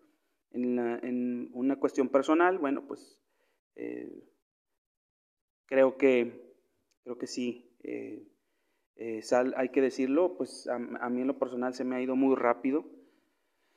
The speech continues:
Y bueno, pues, afortunadamente,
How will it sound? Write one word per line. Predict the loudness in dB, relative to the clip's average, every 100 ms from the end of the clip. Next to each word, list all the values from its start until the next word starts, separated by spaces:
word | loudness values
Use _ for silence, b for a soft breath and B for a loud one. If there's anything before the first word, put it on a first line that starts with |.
| b b _ _ _ _
Y | 2
bueno, | 4 4 2
pues, | 2
afortunadamente, | 4 2 4 4 6 6 6 6 6 4